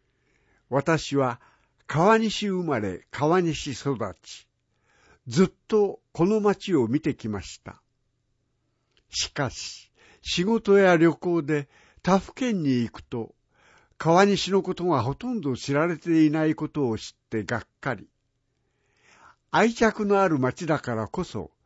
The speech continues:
知名度を高めたいと考えていたんです。川西に対する思いがあっても、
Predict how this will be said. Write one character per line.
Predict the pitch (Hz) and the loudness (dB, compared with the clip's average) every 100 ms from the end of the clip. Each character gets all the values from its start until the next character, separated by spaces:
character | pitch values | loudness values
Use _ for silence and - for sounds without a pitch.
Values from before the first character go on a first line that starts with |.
| _ _ - _ | _ _ -20 _
知 | - 190 | -2 2
名 | 247 247 | 2 2
度 | 160 139 | 2 2
を | 113 110 - | 2 -2 -8
高 | - 156 196 | -10 -4 0
め | 202 | 0
た | 202 190 | 2 -2
い | - | 0
と | 120 | -6
考 | - 143 165 | -4 -4 0
え | 151 | 0
て | 120 113 | 0 -2
い | 107 | -2
た | 120 117 | -2 -4
ん | 98 | -6
で | 98 | -8
す。 | - - _ _ _ _ _ _ _ _ _ _ _ _ _ _ _ _ | -12 -20 _ _ _ _ _ _ _ _ _ _ _ _ _ _ _ _
川 | - 165 202 | -2 4 4
西 | 208 202 - | 4 2 0
に | 101 | -2
対 | - 185 202 | 0 2 2
す | - 214 | 0 0
る | 185 | 4
思 | 147 160 180 | 4 6 4
い | 135 | 4
が | 123 | 0
あ | 135 | -4
っ | - _ | -8 _
て | 110 | -6
も、 | 98 95 | -6 -8